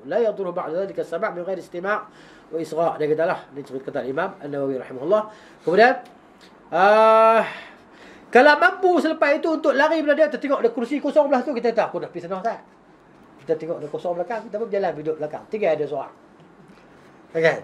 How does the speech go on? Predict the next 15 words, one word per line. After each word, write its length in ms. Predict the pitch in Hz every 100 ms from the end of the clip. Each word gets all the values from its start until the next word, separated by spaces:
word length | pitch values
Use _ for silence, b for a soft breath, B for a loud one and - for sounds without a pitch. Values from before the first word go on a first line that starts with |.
| 190
Duduk 180 | 196 196
orang 120 | 202 196
sebelah, 120 | 226
orang 200 | 147 160 139
sebelah 140 | 175
tu 80 | 190
lagi 160 | 170 185
teruk 200 | 208 214
mengumpat 220 | 175 185 175
orang 140 | 240
pula. 140 | 311 233 - - - 370 -
<laughs> 480 | - - - - -
Ya 100 | 196 180
Allah. 160 | 220 - - B B B
Kan? 280 | 202 202